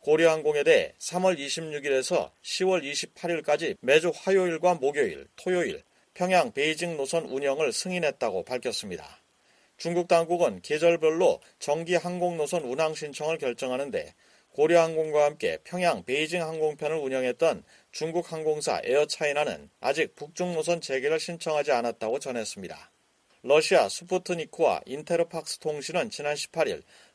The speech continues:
블라디보스톡 국제공항 관계자를 인용해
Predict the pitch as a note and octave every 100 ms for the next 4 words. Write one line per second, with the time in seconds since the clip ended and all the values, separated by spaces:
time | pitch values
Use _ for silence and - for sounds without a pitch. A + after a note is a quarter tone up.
0 | - D3 E3+ F3 D#3+ D#3+ - F#3+ B2 C3
1 | B2+ E3+ D3 D#3 D#3+ D3+ B2 C3+ C#3+ C#3
2 | C#3 C3+ C3 C3 D2